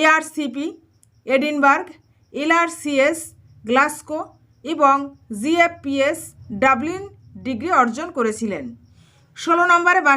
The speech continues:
শেষ সেন্টেন্সটি কী আছে দেখো, উনিশশো তেইশ সালের তেসরা অক্টোবর কাদম্বিনী বসু গাঙ্গুলি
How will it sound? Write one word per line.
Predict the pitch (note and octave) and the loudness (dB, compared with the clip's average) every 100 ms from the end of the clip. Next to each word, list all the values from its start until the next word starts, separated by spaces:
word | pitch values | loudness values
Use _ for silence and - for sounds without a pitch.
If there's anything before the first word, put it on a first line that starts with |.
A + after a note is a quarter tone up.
| C#4 | 0
শেষ | E4+ F4 F4 | -4 -4 -4
সেন্টেন্সটি | D4+ D4 D4 C#4+ C4 | -4 -2 -4 -4 -4
কী | C4 | -4
আছে | B3+ B3 | -2 -4
দেখো, | A#3 C#4+ - _ _ _ - | -4 -6 -12 _ _ _ -8
উনিশশো | D4+ F#4+ G4+ G4 | -4 -2 -4 0
তেইশ | E4 E4 F4 | 2 2 2
সালের | F4+ E4+ E4+ F#4 | -2 0 -2 -2
তেসরা | D#4+ D#4+ F4+ E4 | -2 2 6 6
অক্টোবর | D4+ - D4+ C#4+ D#4+ - _ _ - | 4 -2 -2 0 0 -6 _ _ 0
কাদম্বিনী | C#4+ D#4+ F4+ F4+ E4 C#4 | 0 0 -6 -6 -4 0
বসু | C#4 C#4+ E4 E4 | 0 -2 -8 0
গাঙ্গুলি | B3+ C4 C#4 C4+ | 0 0 -2 -6